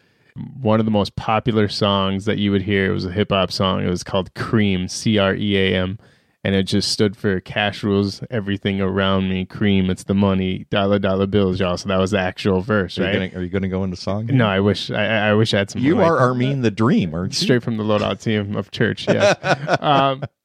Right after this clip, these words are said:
Speaker 1: but it's funny because that, that was almost like a Bible verse that people used to kinda like,
Speaker 2: Uh-huh.
Speaker 1: s-, you know,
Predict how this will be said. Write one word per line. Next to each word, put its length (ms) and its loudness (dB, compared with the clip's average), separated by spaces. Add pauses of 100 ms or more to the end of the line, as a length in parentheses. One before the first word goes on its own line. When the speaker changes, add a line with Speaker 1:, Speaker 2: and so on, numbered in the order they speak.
(400)
Speaker 1:
but 160 6
it's 140 2
funny 360 4
because 680 2
that, 300 0
that 160 2
was 140 4
almost 240 2
like 140 2
a 80 0
Bible 680 0
verse 580 0
that 260 -4
people 340 0
used 280 0
to 100 -2
kinda 400 -4
like, 400 -8 (140)
Speaker 2:
Uh-huh. 220 0
Speaker 1:
s-, 100 -6
you 100 4
know, 260 -2